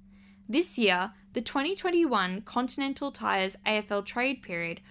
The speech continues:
will be conducted virtually, with the A F L Review Centre serving as the central hub across the two-week period.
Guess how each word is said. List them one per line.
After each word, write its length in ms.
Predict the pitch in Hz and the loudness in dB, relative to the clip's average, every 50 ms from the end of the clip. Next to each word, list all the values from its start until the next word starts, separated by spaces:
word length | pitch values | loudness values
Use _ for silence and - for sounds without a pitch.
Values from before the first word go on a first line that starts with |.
| - - - - | -20 -12 -6 -2
will 80 | 220 208 | 2 2
be 100 | 226 220 | 2 4
conducted 500 | - 233 220 214 208 208 - 226 190 190 | 4 4 4 4 2 2 0 -4 -2 0
virtually, 680 | 214 220 226 233 - - - 196 180 165 - - - - - - - - | 0 2 2 2 0 -2 -4 -2 -2 -2 -4 -6 -10 -14 -20 -20 -14 -10
with 120 | - 202 185 | -8 -6 -4
the 120 | 214 - - | -4 -2 0
A 140 | - 240 269 | 0 0 0
F 120 | 294 294 - | 0 0 0
L 140 | 285 277 | 0 0
Review 320 | 277 269 254 226 233 233 226 | 0 0 0 0 0 0 0
Centre 560 | - - 185 175 185 185 - 185 190 208 220 - _ _ _ _ - | -2 -4 -6 -8 -8 -10 -8 -8 -8 -8 -10 -14 _ _ _ _ -10
serving 540 | - - - 311 311 330 359 381 403 403 - - | -4 0 2 4 4 4 2 0 -2 -2 -4 -4
as 120 | 254 - | -4 -4
the 80 | - 190 | -4 -6
central 440 | - - - 240 247 240 - 294 294 | -4 -2 0 0 0 -2 -2 -2 0
hub 300 | - 269 254 262 262 - - | 2 2 2 0 0 -4 -8
across 300 | 220 - - 202 190 - | -8 -4 -4 -4 -4 -6
the 120 | - 196 | -8 -8
two-week 520 | - - 208 196 208 208 202 208 208 - | -6 -2 -2 0 0 0 0 -2 -2 -4
period. 520 | - 220 185 175 175 170 170 175 180 - | -6 -4 -4 -4 -4 -4 -6 -6 -8 -10